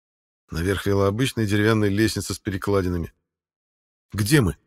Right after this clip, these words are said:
спросил Ивар, когда вор, забравшись по ней, с кряхтением поднял тяжёлый люк.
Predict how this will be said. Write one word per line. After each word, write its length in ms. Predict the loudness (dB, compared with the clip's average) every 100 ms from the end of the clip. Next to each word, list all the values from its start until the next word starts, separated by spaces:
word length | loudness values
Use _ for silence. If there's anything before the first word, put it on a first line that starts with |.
| _ _ _
спросил 500 | -10 -6 -4 -4 -2
Ивар, 300 | 0 0 0
когда 280 | -4 -4 -2
вор, 300 | 0 0 0
забравшись 460 | 0 0 -2 -4
по 120 | -4 -4
ней, 200 | -4 -4
с 60 |
кряхтением 560 | -6 -6 -2 -2 -2 -2
поднял 300 | -2 -2 -2
тяжёлый 400 | -2 0 0 0
люк. 260 | -2 -4